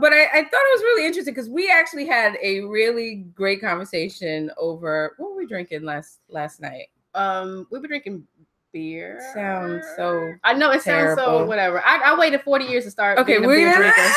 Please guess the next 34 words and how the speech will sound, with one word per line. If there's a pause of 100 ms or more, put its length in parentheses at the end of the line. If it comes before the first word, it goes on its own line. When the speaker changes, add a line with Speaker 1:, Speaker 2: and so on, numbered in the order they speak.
(280)
Speaker 1:
<laughs>
Speaker 2:
I'm
just
saying.
Speaker 1:
So, (340)
but, (120)
so
the
question
was
shaved
or
unshaved.
So, (1200)
in
my
opinion, (400)
I
think
for
a
man,
I
think
the
best
thing
is
to
be
shaved. (440)
Um,
there's, (120)
it,